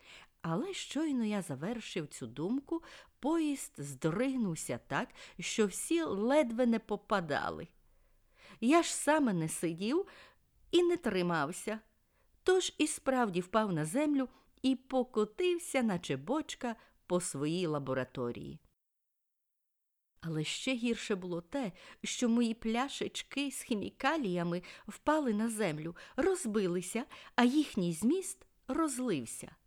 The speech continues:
Почався непорядок, всюди дим. У моїй тимчасовій поїздовій лабораторії трохи загорілося. Поїзд зупинився, провідник загасив вогонь і сказав мені:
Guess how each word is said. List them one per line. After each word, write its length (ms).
Почався 500
непорядок, 840
всюди 380
дим. 320
У 80
моїй 360
тимчасовій 840
поїздовій 640
лабораторії 880
трохи 440
загорілося. 920
Поїзд 420
зупинився, 800
провідник 760
загасив 600
вогонь 420
і 100
сказав 520
мені: 340